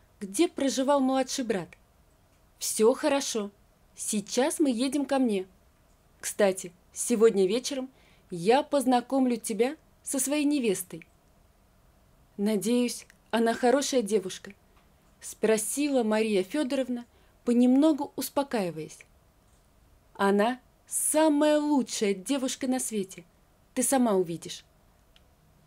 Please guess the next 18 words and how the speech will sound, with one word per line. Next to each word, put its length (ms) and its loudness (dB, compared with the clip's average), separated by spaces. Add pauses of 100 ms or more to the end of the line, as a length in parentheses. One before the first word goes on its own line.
(320)
"Наверное, 720 2 (220)
надо 300 2
что-то 320 -4
приготовить?" 720 -2 (1040)
"Нет", 400 6 (400)
рассмеялся 960 0
Максим. 520 -4 (680)
"Я 340 4
заказал 640 0
ужин 300 0
в 40 -2
ресторане. 640 -4 (440)
Отдыхай 720 0 (220)
и 80 0
получай 460 2
удовольствие. 640 -2 (480)
Ещё 460 0
наготовишься. 880 0